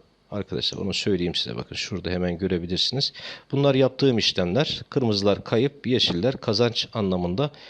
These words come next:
gözüküyor. Çok büyük bir şu an iniş görüyorsunuz.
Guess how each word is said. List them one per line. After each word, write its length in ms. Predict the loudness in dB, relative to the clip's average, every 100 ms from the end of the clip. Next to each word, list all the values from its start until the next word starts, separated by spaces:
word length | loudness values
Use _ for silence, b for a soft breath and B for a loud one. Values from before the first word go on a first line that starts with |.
| B _
gözüküyor. 420 | 2 2 0 -6 -2
Çok 320 | 0 0 0
büyük 260 | 0 0
bir 240 | -2 -2 -6 -12 B B B B
şu 240 | -2 4
an 180 | 4 4 0
iniş 300 | 2 2 2
görüyorsunuz. 760 | 4 4 2 0 0 -2 -6